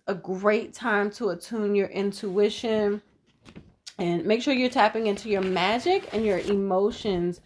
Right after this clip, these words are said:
with an emotional intelligence and balance. Sun is in Libra on the twenty-second, so we usher in Libra season. This is a time for us to remind ourselves that it's time to come together as community.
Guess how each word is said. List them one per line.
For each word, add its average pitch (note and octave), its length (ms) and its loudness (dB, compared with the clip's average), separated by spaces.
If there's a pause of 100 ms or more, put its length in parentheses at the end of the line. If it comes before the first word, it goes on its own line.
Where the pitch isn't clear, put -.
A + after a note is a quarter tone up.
(340)
with G3 400 -2
an F#3+ 100 -6
emotional G3+ 500 -2
intelligence F#3 840 -4
and F3 200 -4
balance. D#3 680 -2 (460)
Sun D4+ 320 6
is D#4 160 2
in C#4 160 4
Libra A3+ 520 4
on G3+ 140 0
the G3+ 80 0
twenty-second, B3+ 960 -2
so A3+ 140 -10
we G#3 160 -4
usher G3 380 -2
in F#3 180 0
Libra A#3 320 0
season. A3 580 -2 (240)
This C4+ 180 -4
is C4+ 160 -2
a A#3+ 120 0
time A3+ 300 2
for A3+ 100 -2
us G3+ 260 2
to - 140 -8
remind G3 440 2
ourselves G3 500 0
that D#3 140 -2
it's F3+ 140 -10
time F#3 240 -2
to E3+ 80 -4
come F#3 240 -4
together F3+ 460 -4
as D#3+ 240 -6
community. A3+ 760 0